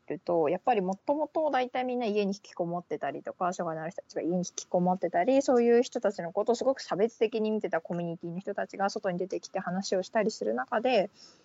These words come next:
「いや、この人こんなことできるんだよ。この人、これかは、これすごいんだよ」とか、「こういうことをやらせたらこういうことできたんだよ」みたいな、「なんかこういうのやらせてもらってるんだ、街で」みたいな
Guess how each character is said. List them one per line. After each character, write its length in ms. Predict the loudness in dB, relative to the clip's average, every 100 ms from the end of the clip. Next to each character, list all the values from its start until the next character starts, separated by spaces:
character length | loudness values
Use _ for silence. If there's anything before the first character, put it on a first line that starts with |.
| _
「い 40 | -2
や、 40 |
こ 140 | 4
の 100 | 4
人 140 | 4 0
こ 120 | 2
ん 40 | 2
な 60 |
こ 100 | 2
と 80 | 0
で 120 | 0
き 80 | 0
る 140 | -2 -2
ん 40 |
だ 80 | -4
よ。 200 | -8 -10 -14
こ 140 | -8
の 120 | -6
人、 220 | -6 -6 -8 _
こ 180 | -6 -4
れ 100 | -2
か 160 | -2 -2
は、 320 | 0 0 -4 -8
こ 120 | -6 -2
れ 100 | -2
す 120 | 0
ご 120 | 0
い 40 |
ん 40 | 0
だ 80 | -2
よ」 140 | -2
と 80 | -4
か、 300 | -4 -4 -4 -10 _ _ _ _ _ _ _
「こ 100 | 2
う 20 |
い 20 | 2
う 20 |
こ 100 | 2
と 100 | 2
を 20 |
や 120 | 2
ら 100 | 0
せ 140 | -2 -2
た 100 | -4
ら 80 |
こ 140 | -4 -4
う 40 |
い 0 |
う 20 |
こ 100 | -4
と 100 | -4
で 100 | -6
き 60 | -4
た 120 | -4
ん 60 | -2
だ 80 | -2
よ」 220 | -2 -6
み 60 | -8
た 80 | -10
い 40 |
な、 60 | -10
「な 20 |
ん 20 | -10
か 120 | -6
こ 120 | -2
う 40 |
い 20 | -2
う 40 |
の 60 | 0
や 80 |
ら 100 | -2
せ 60 | -2
て 80 | -4
も 100 | -2
ら 80 | -2
っ 20 |
て 100 | -2
る 80 | -2
ん 40 |
だ、 100 | -4
街 280 | -6 -6 -2
で」 180 | -2 -4
み 60 | -8
た 100 | -10
い 40 |
な 140 | -10